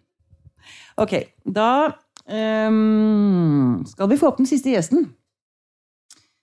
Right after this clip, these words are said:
Og det er, eh, en fyr som, det var vel han som fikk meg til å gråte aller mest i fjor. Tror jeg aldri, det er lenge siden jeg har grått så mye som jeg gjorde av ham, holdt jeg på å si,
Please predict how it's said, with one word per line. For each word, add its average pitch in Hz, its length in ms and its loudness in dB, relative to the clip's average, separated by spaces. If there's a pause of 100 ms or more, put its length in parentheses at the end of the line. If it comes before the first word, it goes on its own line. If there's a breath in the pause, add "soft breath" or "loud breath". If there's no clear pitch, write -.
(160)
Og 208 120 -10
det 196 180 -2 (300)
er, 202 400 2 (300)
eh, 196 440 0 (120)
en 185 160 4
fyr 220 480 -2
som, 247 640 0 (460)
det 214 100 0
var 208 120 2
vel 214 100 0
han 208 380 2
som 208 540 0 (400)
fikk - 540 -8
meg 170 300 0
til 190 160 -2
å 180 120 -8
gråte 170 600 0
aller 175 260 2
mest 165 260 0
i 196 60 -2
fjor. 247 180 0 (920)
Tror 185 80 -2
jeg 180 100 0
aldri, 185 380 2
det 190 40 -2
er 196 80 0
lenge 196 220 2
siden 180 140 -2
jeg 180 80 -6
har 175 120 -2
grått - 140 -8
så 190 680 2 (120)
mye 180 300 2
som 180 140 -2
jeg 185 160 0
gjorde 175 640 0
av 165 540 0
ham, 196 200 2
holdt 226 140 -2
jeg 202 100 0
på 196 60 0
å 190 40 0
si, 226 140 0